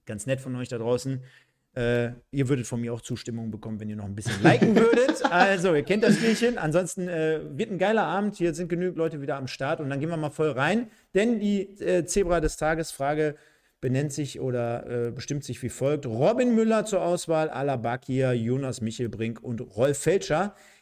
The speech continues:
Speaker 1: Gibt gerne Gas, stimmt bis zum Ende der Sendung ab und dann wollen wir mal ein bisschen reinschauen und das machen wir immer ausführlichst hier. Wir, wir, wir gehen mal immer ein Stück zurück und dann gehen wir wieder ein Stück nach vorne, wie ihr es gewohnt seid.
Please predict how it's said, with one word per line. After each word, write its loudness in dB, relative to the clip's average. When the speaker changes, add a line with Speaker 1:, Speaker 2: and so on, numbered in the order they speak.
Speaker 1:
Gibt -2
gerne 2
Gas, 0
stimmt -6
bis -4
zum -6
Ende -4
der -2
Sendung -6
ab -8
und -8
dann -6
wollen -6
wir -4
mal -4
ein -4
bisschen -6
reinschauen -6
und -4
das -4
machen -6
wir -2
immer -8
ausführlichst -2
hier. -6
Wir, -6
wir, -6
wir -6
gehen -4
mal -6
immer -6
ein -6
Stück -10
zurück -2
und -6
dann -4
gehen -2
wir -6
wieder 0
ein -4
Stück -10
nach -2
vorne, 2
wie 0
ihr 2
es -8
gewohnt -4
seid. -2